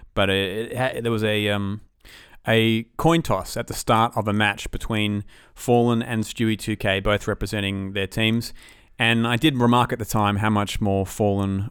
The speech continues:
was dominating just the atmosphere. He felt like Mike Tyson. He was the alpha male and Stewie two K was sort of nervous,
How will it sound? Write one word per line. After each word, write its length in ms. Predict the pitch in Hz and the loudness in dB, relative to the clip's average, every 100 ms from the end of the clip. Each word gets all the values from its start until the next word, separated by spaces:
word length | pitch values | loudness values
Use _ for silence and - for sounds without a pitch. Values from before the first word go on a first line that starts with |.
| - | -8
was 560 | 104 95 95 92 - | -2 0 0 -2 -8
dominating 640 | - 101 98 95 95 95 95 | -2 -2 0 -2 -2 -4 -4
just 180 | 143 | -6
the 140 | - 117 | -2 -2
atmosphere. 580 | - - - 110 92 87 | -2 -6 -4 -4 -4 -6
He 160 | - 120 | -6 -4
felt 200 | 131 135 | 0 2
like 140 | 120 | 2
Mike 240 | 107 110 107 | 0 0 0
Tyson. 520 | 110 107 104 95 - - - | -2 -2 -2 -8 -10 -20 -8
He 140 | - | 0
was 140 | 120 110 | 2 2
the 100 | 107 | 2
alpha 240 | 98 101 | 2 0
male 240 | 101 98 98 | -2 0 0
and 120 | 98 | -2
Stewie 380 | - - 107 101 | -6 -4 -4 -2
two 180 | 101 | -6
K 280 | 98 98 98 | -4 -2 0
was 160 | 95 98 | -2 -6
sort 180 | - 98 | -8 -8
of 60 | |
nervous, 560 | 95 98 95 101 - | -4 -4 -2 -4 -4